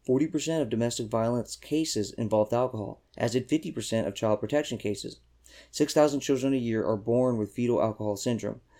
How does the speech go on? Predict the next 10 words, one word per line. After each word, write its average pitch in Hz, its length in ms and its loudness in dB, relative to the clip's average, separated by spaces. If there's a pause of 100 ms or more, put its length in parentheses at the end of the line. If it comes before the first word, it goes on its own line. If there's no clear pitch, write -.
(180)
there 120 120 4
was 120 160 4
thirty 143 340 4
to 127 120 -8
fifty-five 127 480 2
billion 123 320 4
pounds 113 300 0
of 101 80 -2
economic 107 500 0
cost. - 440 -4